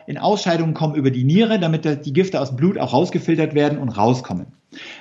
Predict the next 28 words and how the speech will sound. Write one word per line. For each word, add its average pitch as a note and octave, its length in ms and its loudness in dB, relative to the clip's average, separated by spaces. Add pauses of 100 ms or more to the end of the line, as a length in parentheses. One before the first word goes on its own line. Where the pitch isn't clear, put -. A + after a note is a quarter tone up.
(140)
Als D#3+ 260 0
zweites G3 460 2
trinken A3 340 -4
wir F#3 140 4
einen D#3+ 160 -4
sogenannten F#3 400 -2
Lebertee. D#3 800 0 (320)
Und C#3 160 -2
der D#3+ 100 4
Lebertee E3+ 760 2 (160)
ist E3+ 200 -2
das - 200 -2
Holzelement, F#3 840 2
also C#3 220 2
Lebergallenblase. E3 1000 2 (300)
Der G3 380 2
enthält D3 300 -4
sehr C3 140 0
viel B2+ 180 -2
Bitterstoffe, F#3+ 760 0 (200)
die C3 120 2
wichtig F#3+ 360 0
sind, F3+ 200 2
um F3 100 -4
den E3 140 2
Leberstoffwechsel D3+ 840 2
zu - 140 -12
aktivieren, C#3 540 2